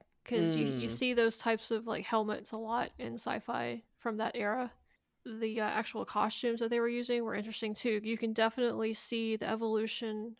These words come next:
Speaker 1: from that to the T N G Romulans.
Speaker 2: Oh, yeah.
Speaker 1: Um, and then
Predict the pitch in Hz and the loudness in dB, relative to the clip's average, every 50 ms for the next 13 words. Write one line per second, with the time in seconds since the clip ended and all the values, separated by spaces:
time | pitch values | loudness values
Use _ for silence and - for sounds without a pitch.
0 | _ _ _ - - 226 208 208 233 220 214 208 208 214 - - _ - - 240 | _ _ _ -6 -4 -4 -2 -2 -4 0 4 4 4 4 2 0 _ -6 -2 -2
1 | 226 214 202 214 - - 233 214 214 220 220 220 220 220 226 208 208 208 208 208 | 0 0 -2 -2 -2 0 0 0 0 0 0 -2 -2 -2 0 0 0 0 0 -2
2 | 214 220 220 220 226 226 - - - - _ - - - - - - - - - | -2 -2 -2 -2 -4 -4 -6 -10 -10 -14 _ -20 -20 -20 -20 -20 -20 -12 -2 2
3 | 156 156 139 131 131 220 220 - - 220 226 226 233 220 - _ _ _ _ _ | 4 4 6 6 4 4 4 4 2 2 0 -2 -6 -8 -12 _ _ _ _ _
4 | _ - 226 226 220 220 226 226 226 226 226 220 214 214 220 226 | _ 0 2 2 4 6 6 6 6 6 4 2 0 -2 -4 -6